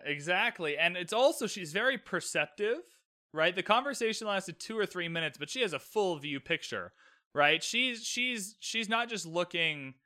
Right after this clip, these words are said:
she's not looking past him. She's very present in the moment, right? I asked about his family. Do you see his answer? His hand started fidgeting. He looked askance. Like, she's perceiving that, that tells you, to her, that's like him answering the question.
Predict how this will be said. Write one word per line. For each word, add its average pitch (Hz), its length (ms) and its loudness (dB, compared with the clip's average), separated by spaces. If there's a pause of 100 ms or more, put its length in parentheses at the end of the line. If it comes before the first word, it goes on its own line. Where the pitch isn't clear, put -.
(180)
she's 220 180 0
not 254 180 2
looking 247 300 0
past 175 400 0
him. 113 160 -4
She's 139 160 -6
very 170 200 4
present 156 360 -2
in 147 80 -6
the 135 80 -6
moment, 143 500 -4 (380)
right? 143 180 4
I 170 80 6
asked 175 300 6
about 214 180 -2
his 185 140 -4
family. 156 400 2
Do 131 160 -6
you 156 80 -2
see 156 160 -8
his 139 120 -6
answer? 135 400 -2
His 127 140 -6
hand 165 240 0
started 151 300 -2
fidgeting. 131 400 -4
He 131 100 -6
looked 131 260 -6
askance. 113 460 -2
Like, 131 100 -4
she's 269 300 -4 (160)
perceiving 165 920 -2 (300)
that, 202 280 6
that 240 240 6
tells 208 320 2
you, 170 380 0
to - 160 0
her, 220 360 6
that's 180 300 0
like 165 180 0
him 165 140 -4
answering 131 400 -4
the 95 80 -12
question. 120 440 -4